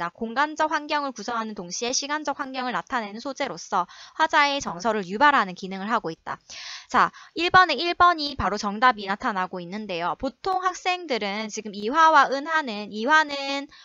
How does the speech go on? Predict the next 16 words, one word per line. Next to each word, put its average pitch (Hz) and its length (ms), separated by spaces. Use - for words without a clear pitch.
어, 185 200
봄에 269 720
피는 269 320
백꽃이므로 240 1080
봄, 208 280
계절적 233 500
배경, 247 320
시간적 285 440
배경을 208 420
상징하고 269 720
은하는 254 500
은하수니까 254 600
밤에만 247 480
볼 220 140
수 220 140
있어서 190 600